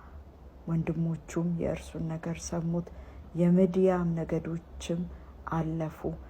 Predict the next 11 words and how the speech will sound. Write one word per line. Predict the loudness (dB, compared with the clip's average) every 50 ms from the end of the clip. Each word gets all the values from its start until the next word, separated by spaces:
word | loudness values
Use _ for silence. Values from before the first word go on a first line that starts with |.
| -16 -16 -10 -2 2
እነርሱም | 4 6 6 6 4 2 0 -4 -6 -4 -2 -2 0 -2
ዮሴፍን | -2 -4 -4 -4 -4 -4 -4 -2 -2 -4 -4 -4
አንስተው | -6 -8 -8 -8 -8 -8 -10 -6 -4 -2 -2 -2 -4 -8 -16 -18 -16 -14 -14
ከጉድጓድ | -6 -6 -4 -2 -2 -2 -2 -4 -8 -4 0 4 4 4 4 2 -2 -8 -8
አወጡት። | -8 -8 -6 -6 -6 -8 -10 -14 -10 -8 -8 -8 -8 -12 -16 -16 -16 -16 -16 -16 -10 -8 -6 -6 -6 -6 -8 -4 0 2
ለእስማኤላውያንም | 4 4 4 2 0 -2 -2 0 0 2 2 2 0 0 0 0 0 0 0 0 -2 -2 -2 -2 -4 -8 -14 -20 -20 -20 -20 -20 -10 -6
ዮሴፍን | -4 -2 -2 -4 -2 -4 -4 -4 -4 -2 -2 -2 -2 -2
በሃያ | -4 -6 -8 -8 -6 -6 -6 -4 -4 -6 -6
ብር | -6 -6 -8 -6 -6 -8
ሸጡት። | -10 -8 -8 -8 -8 -10 -10 -10 -10 -10 -10 -14 -16 -16 -16 -16 -16 -16 -10 -4
እነርሱም | -2 0 0 2 0 -2 -4 -6 -8 0 0 0 0